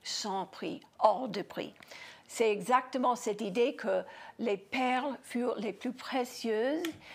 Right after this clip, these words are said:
qui impliquent leur pouvoir. Pas, et pourquoi est-ce que ces perles furent tellement précieuses ?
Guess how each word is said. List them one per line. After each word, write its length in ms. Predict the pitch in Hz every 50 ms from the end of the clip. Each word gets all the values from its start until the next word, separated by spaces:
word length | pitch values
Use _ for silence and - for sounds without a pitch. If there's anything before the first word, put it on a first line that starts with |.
| - - -
qui 240 | - - 233 226 - -
impliquent 560 | - 214 233 233 - - 240 247 - - -
leur 220 | 214 - 208 180 -
pouvoir. 460 | - 226 190 156 175 147 - - - - - - - - -
Pas, 300 | - 302 320 330 294 - - -
et 80 | 262
pourquoi 320 | 240 - 311 339 - - 453 523 554
est-ce 100 | 453 -
que 80 | - 311
ces 160 | - 285 247
perles 320 | - 269 233 208 196 180
furent 260 | - - - 208 - - - - -
tellement 300 | - 208 185 185 170 170
précieuses ? 580 | - - - - - - - - - - -